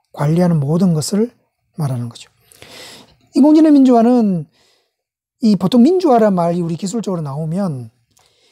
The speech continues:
일반 대중이 그걸 편하게 쓸 수 있다는 개념이라고 보시면 돼요.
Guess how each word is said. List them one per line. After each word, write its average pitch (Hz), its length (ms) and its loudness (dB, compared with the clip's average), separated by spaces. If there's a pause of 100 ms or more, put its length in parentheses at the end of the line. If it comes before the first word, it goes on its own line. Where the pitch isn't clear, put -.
(160)
일반 311 360 2
대중이 185 720 -2 (840)
그걸 226 240 0
편하게 247 380 -2
쓸 370 160 -4
수 349 100 -6
있다는 208 280 -2
개념이라고 139 920 -8
보시면 143 300 -10
돼요. 113 120 -12